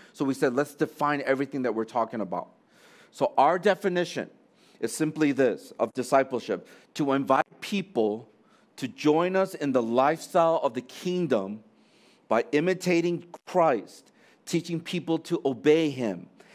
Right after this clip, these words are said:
and imparting biblical values. So once again, let me read it again. It's, it's about inviting people. You don't force it on people.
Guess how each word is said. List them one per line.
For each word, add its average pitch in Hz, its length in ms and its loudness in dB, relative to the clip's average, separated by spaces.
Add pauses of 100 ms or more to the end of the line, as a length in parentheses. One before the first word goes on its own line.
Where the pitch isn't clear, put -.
(180)
and 131 180 2
imparting 147 600 0
biblical 147 560 0
values. 110 720 -2 (340)
So - 120 -8
once 113 200 -4
again, 127 360 0
let 107 80 -4
me 117 100 -2
read 131 200 0
it 139 40 2
again. 117 280 -2
It's, - 240 -8 (300)
it's - 140 -8
about 151 340 2
inviting 147 560 0
people. 104 360 -6
You 107 120 -2
don't 165 160 0
force 190 580 0
it 170 80 2
on 127 180 2
people. - 460 -10